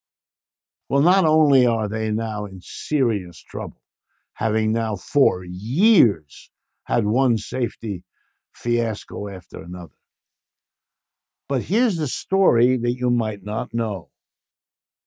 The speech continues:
Most buyers of airplanes do not want to buy only one kind of airplane from one producer. The big competitor of Boeing has been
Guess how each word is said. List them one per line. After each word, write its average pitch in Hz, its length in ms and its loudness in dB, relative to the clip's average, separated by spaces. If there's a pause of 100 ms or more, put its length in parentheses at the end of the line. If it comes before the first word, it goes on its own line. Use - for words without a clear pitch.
(180)
Most 190 420 2
buyers 156 440 6
of 127 140 2
airplanes 113 720 0
do 127 120 0
not 151 260 -2
want 143 160 -2
to 139 60 0
buy 123 380 -2
only 127 320 2
one 123 500 2
kind 123 280 -4
of 98 120 -8
airplane 104 580 -8 (200)
from 113 260 -2
one 117 340 2
producer. 113 540 -2 (840)
The 139 100 2
big 135 240 2
competitor 113 640 0
of 95 120 -4
Boeing 135 480 2 (220)
has 117 220 -2
been 143 360 4